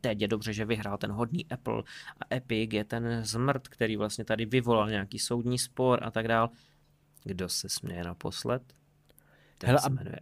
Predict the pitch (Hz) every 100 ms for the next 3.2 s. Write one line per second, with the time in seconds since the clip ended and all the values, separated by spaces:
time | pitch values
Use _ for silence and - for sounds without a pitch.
0 | 107 135 180 - - - - 117 131 135
1 | 185 190 175 - 151 127 127 190 202 175
2 | - 151 135 139 135 - 139 135 131 131
3 | 131 120